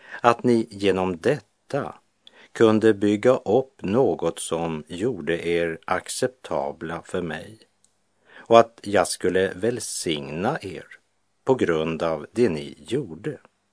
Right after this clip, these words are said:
Gud varken fördömer eller godkänner ritualet. Han sätter fokus på deras motiv.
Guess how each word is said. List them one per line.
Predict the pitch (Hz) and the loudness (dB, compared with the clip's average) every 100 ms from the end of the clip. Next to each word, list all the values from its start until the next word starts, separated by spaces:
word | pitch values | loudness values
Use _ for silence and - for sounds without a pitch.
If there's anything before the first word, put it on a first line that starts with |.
| _ _ _ _ _ _ _ _ _ - - - | _ _ _ _ _ _ _ _ _ -20 -20 0
Gud | 117 135 131 | 2 2 0
varken | 107 143 80 - 95 113 | 0 2 0 0 2 0
fördömer | - - 147 95 80 107 117 87 | -2 0 2 4 4 4 0 2
eller | 87 82 85 80 | 2 4 2 0
godkänner | 80 123 82 73 - - 147 87 82 78 | -2 -2 -2 -8 -8 -2 -2 -2 -4 -6
ritualet. | 71 85 - 82 120 127 90 85 - _ _ _ _ _ _ _ _ | -6 -8 -6 -6 -4 -4 -4 -14 -18 _ _ _ _ _ _ _ _
Han | - 85 | -4 -2
sätter | - 123 - 120 113 | 0 0 2 2 2
fokus | - - 92 147 - 82 - | 0 -4 -4 -4 -6 -6 -6
på | 85 | -4
deras | 82 80 90 - | -2 -2 -2 -2
motiv. | 107 131 - 175 82 - | -4 -4 -8 -8 -8 -10